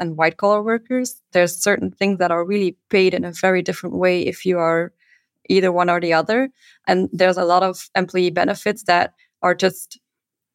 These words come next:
you need to have them. It's an employee perk, it's an employee benefit.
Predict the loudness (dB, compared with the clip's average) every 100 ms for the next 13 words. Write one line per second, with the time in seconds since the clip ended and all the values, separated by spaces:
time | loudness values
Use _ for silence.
0 | _ -2 0 2 0 -2 -2 0 0 -2
1 | -4 -4 -6 0 0 0 0 0 0 0
2 | 0 0 -8 -6 -4 -2 0 0 -2 -2
3 | -2